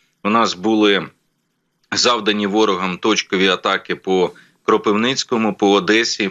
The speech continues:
по Києву, Київщині, Сумам, Харкову, Херсону, тобто Запоріжжю. І цей перелік можна продовжувати, на жаль, особливо де ворог задіював значну кількість дронів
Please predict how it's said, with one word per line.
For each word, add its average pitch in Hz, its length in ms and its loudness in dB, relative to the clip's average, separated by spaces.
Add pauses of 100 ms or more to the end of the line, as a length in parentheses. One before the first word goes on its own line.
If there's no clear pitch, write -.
по 104 160 2
Києву, 120 520 -2
Київщині, 101 680 0
Сумам, 117 500 0 (340)
Харкову, 117 600 -2
Херсону, 113 720 0 (320)
тобто 104 600 2
Запоріжжю. 110 720 -2 (120)
І 98 80 -6
цей 117 220 -2
перелік 107 460 -2
можна 104 300 -2
продовжувати, 92 720 0
на 87 120 0
жаль, 117 240 0
особливо 101 540 0
де 95 260 0 (320)
ворог 110 380 2
задіював 98 1000 0
значну 107 440 0
кількість 90 460 -4
дронів 135 420 0